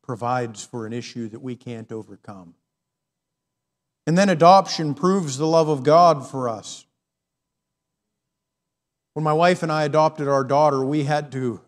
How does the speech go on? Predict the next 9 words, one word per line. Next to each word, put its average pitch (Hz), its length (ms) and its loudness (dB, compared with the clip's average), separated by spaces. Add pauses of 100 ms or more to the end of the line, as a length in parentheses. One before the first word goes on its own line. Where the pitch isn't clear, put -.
(380)
jump 151 260 -4
through 147 220 -2
all 147 180 0
kinds 143 380 -4
of 127 100 -10
hoops 143 460 -6
and 123 160 -8
go 139 160 0
through, 139 260 -12